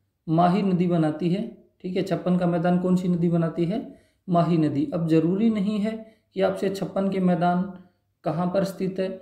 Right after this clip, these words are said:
ये पूछ लिया जाए। आपसे ये भी पूछा जा सकता है कि छप्पन का मैदान कौन सी नदी बनाती है या फिर माही नदी, इनमें से कौन सा मैदान बनाती है।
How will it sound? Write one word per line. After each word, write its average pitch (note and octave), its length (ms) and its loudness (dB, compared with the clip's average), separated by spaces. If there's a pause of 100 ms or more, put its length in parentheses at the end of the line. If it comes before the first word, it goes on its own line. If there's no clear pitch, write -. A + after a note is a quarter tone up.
(260)
ये F3 100 2
पूछ D#3 260 2
लिया D3 160 4
जाए। C3 300 -2
आपसे D#3+ 280 -4
ये F#3 140 -2
भी G#3 160 2
पूछा G3+ 320 0
जा F3 180 2
सकता E3+ 280 -4
है G3 140 -4
कि - 120 -14
छप्पन F#3+ 400 -6
का F3+ 140 2
मैदान E3+ 300 0
कौन F#3+ 200 0
सी F#3 120 0
नदी F3+ 360 0 (340)
बनाती D3+ 400 2
है C3+ 240 -6
या E3+ 160 2
फिर A3+ 320 -2 (280)
माही F3 320 2
नदी, G#3 500 -2 (400)
इनमें G3+ 260 0
से G3+ 140 0
कौन F#3+ 220 0
सा F#3 140 0
मैदान E3+ 440 0 (340)
बनाती D3+ 440 2
है। A2+ 260 -10